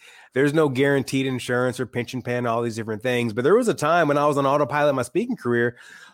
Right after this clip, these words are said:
when I kind of treated it, James, like it was a hobby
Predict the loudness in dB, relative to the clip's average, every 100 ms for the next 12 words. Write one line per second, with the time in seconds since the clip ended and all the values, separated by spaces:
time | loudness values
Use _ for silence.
0 | _ 0 2 4 0 0 0 0 0 -2
1 | -2 0 0 -2 -2 -2 0 0 0 -2
2 | 0 0 2 0 -4 0 0 0 -6